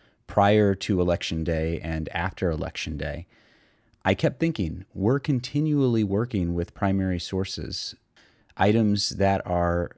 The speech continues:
around this election and from this time period, and we're interacting with them and using them to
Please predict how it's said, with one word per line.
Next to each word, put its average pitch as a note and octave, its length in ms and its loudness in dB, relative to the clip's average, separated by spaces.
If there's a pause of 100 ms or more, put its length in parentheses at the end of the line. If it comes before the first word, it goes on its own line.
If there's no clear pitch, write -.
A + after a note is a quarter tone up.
(360)
around G2 380 2
this G#2+ 160 0
election F#2 600 -2
and E2+ 220 -8
from A2 240 -2
this G2+ 180 -2
time F#2+ 300 -2
period, D#2+ 560 -4
and F#2 220 -2
we're F2+ 160 0
interacting G2 760 0
with E2+ 200 -4
them E2 260 -2
and E2+ 420 -4
using F#2+ 540 0
them F2 260 0
to F2 580 0